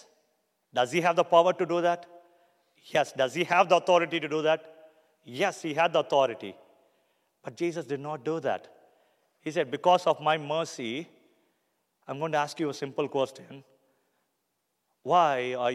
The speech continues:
you persecuting me?" When you knew everything, when you knew my word, when you knew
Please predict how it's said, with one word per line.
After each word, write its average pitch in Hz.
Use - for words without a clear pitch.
you 135
persecuting 107
me?" 101
When 165
you 196
knew 208
everything, 151
when 156
you 196
knew 226
my 220
word, 185
when 180
you 208
knew 233